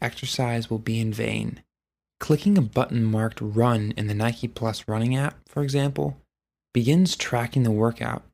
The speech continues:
and gets the user closer to the relief of what he was looking for. Finding ways to minimize the effort,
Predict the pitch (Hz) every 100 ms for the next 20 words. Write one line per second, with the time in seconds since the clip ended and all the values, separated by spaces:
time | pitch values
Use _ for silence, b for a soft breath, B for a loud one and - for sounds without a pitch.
0 | _ 117 107 131 139 175 156 143 131 -
1 | - 123 120 117 117 110 107 110 127 104
2 | - 104 107 107 - - - 117 - 104
3 | - - - _ _ _ _ _ - 147
4 | 190 190 127 123 127 123 117 107 110 117
5 | 113 110 113 - 110 - 131 -